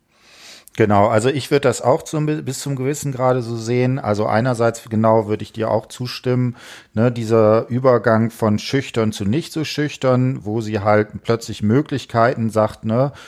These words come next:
äh, Widerrede zu geben oder zurückzusprechen, das, äh, würd ich auch stark machen und würde tatsächlich auch, äh, auch so argumentieren, dass diese Form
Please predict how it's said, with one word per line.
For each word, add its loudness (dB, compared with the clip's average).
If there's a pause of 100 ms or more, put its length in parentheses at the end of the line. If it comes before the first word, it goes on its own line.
(260)
äh, 2
Widerrede 2
zu -8
geben -2
oder 0
zurückzusprechen, -2
das, -2
äh, 0
würd -4
ich -12
auch 0
stark 0
machen -2 (440)
und -2
würde 4
tatsächlich -2
auch, 0
äh, 0 (420)
auch -2
so 0
argumentieren, 0
dass -2
diese -6
Form 2